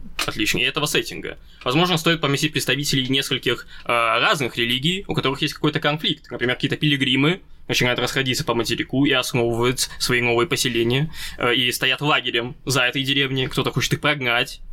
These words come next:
кто-то, наоборот, сочувствует им. И религия, культура — это отличный момент, чтобы, опять же, ознакомить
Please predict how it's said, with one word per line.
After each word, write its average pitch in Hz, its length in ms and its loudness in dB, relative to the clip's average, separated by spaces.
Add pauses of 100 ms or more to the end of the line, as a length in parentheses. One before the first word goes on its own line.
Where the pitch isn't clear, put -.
кто-то, - 180 -2
наоборот, 123 240 2
сочувствует 127 440 0
им. 135 240 0 (260)
И 120 560 2
религия, 175 320 0
культура — 139 360 2
это 110 120 2
отличный 151 300 0
момент, 127 220 2
чтобы, 98 500 0 (720)
опять 175 200 0
же, 135 100 0
ознакомить 139 1160 0